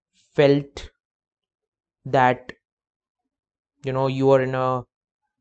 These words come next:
moment in your life where things are just so chaotic, things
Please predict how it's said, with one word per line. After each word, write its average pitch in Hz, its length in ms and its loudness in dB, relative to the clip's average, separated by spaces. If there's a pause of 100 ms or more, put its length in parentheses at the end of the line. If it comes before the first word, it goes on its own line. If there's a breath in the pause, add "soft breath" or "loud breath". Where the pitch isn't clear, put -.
moment 147 420 0
in 131 80 -6
your 131 140 -2
life 131 320 2
where 127 240 -2
things 147 300 -6
are 143 60 -2
just 139 220 -6
so 135 200 0
chaotic, 127 680 -4 (840)
things 156 560 -2